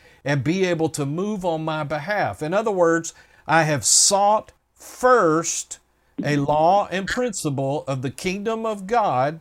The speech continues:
And, um, if I will do that and do it by faith, then God will see to it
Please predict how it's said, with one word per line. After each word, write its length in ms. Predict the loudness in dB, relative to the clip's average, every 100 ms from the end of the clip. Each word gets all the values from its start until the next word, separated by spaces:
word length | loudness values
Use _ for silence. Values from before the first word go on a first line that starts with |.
| _ _ _ _ _ -4
And, 600 | 0 2 2 0 -2 0
um, 400 | 2 2 0 -6 _ _ _
if 180 | -4 0
I 160 | 2 2
will 240 | 2 0
do 320 | 0 0 2
that 400 | 4 4 4 2 -2
and 220 | -4 0
do 220 | 4 4
it 180 | 2 -2
by 220 | -2 -2
faith, 720 | -6 -2 0 0 -2 -4 -8 _ _ _ -4
then 340 | -2 0 -2
God 480 | 2 2 2 0 -2
will 200 | 0 0
see 360 | 0 -2 -4
to 340 | -6 -2 0 0
it 200 | -2